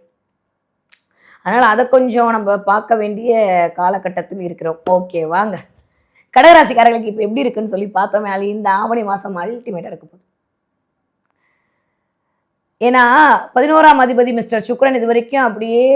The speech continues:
உட்கார்ந்து இருந்தாரு பன்னெண்டுல. So, பன்னெண்டுல இருந்து அவர் ஒரு மாதிரி நிறைய விரயத்தெல்லாம் கொடுத்தாரு. போன மாசம் ஃபுல்லா விரயம், விரயம், விரயம்னே போச்சு. நிறைய டிராவல்லையே போச்சு. ஏன்னா, பன்னெண்டாம் இடம் டிராவலை குறிக்கும், டிராவல்லையே போச்சு நிறைய.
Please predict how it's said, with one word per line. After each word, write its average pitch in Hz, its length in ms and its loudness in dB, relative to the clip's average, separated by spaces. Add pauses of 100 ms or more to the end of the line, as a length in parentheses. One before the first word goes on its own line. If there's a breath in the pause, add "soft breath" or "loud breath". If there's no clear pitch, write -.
(280)
உட்கார்ந்து 240 400 0
இருந்தாரு 214 400 -4 (100)
பன்னெண்டுல. 208 460 -4 (600)
So, 240 60 -10 (120)
பன்னெண்டுல 277 380 0 (100)
இருந்து 254 300 -4 (100)
அவர் 226 180 0
ஒரு 226 100 0
மாதிரி 254 460 -2 (260)
நிறைய 247 460 -4
விரயத்தெல்லாம் 226 500 0
கொடுத்தாரு. 214 320 -6
போன 202 220 -8
மாசம் 285 260 -12
ஃபுல்லா 262 480 -6
விரயம், 233 360 -2
விரயம், 240 300 -2
விரயம்னே 240 400 -2
போச்சு. 220 320 -12 (600 loud breath)
நிறைய 262 240 0 (220)
டிராவல்லையே 254 720 2
போச்சு. 208 360 -8
ஏன்னா, 214 200 -4
பன்னெண்டாம் 247 300 0
இடம் 226 220 -6
டிராவலை 226 280 0
குறிக்கும், 196 320 -14
டிராவல்லையே 226 460 -2
போச்சு 196 340 -12 (500 soft breath)
நிறைய. 254 260 0